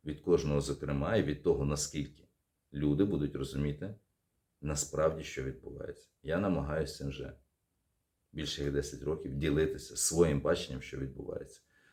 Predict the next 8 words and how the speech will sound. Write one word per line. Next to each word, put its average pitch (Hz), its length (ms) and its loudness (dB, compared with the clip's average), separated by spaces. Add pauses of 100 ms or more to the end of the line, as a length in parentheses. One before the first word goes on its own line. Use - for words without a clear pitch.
(280)
Буде 131 260 10
воно 113 180 10
акцептовано, 92 640 4
буде 90 260 4
воно 82 480 4
прийнято, 76 460 2
не 71 120 2
прийнято 73 680 0